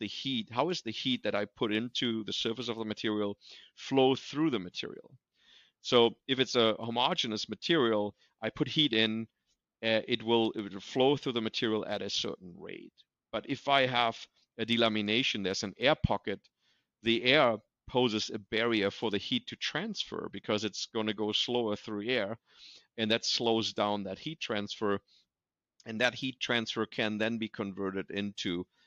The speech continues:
a contrast again. So it's a, it's a little bit of a, it's quite a bit of a shift in terms of how the, the, the thermal contrast is being created. Um,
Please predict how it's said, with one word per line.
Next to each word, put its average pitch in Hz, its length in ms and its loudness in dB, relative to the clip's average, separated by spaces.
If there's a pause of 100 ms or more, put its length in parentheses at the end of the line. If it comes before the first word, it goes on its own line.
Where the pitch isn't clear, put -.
(120)
a 107 60 -10
contrast 120 680 -4
again. 85 300 -16 (100)
So - 160 -4
it's 113 160 0
a, 123 140 2 (180)
it's - 120 -14
a 135 60 4
little 196 220 2
bit 202 140 -2
of 135 180 -4
a, 110 220 6 (560)
it's 117 120 -8
quite 180 220 4
a 165 60 -2
bit 160 100 6
of 104 100 0
a 110 40 0
shift - 340 4
in 113 100 -4
terms 117 300 0
of 107 100 2 (500)
how 123 460 6
the, 107 280 0
the, 104 240 -4
the 107 120 -4
thermal 131 300 2
contrast 120 600 -2
is 104 180 -4
being 104 320 -6
created. 110 640 2 (640)
Um, 113 340 4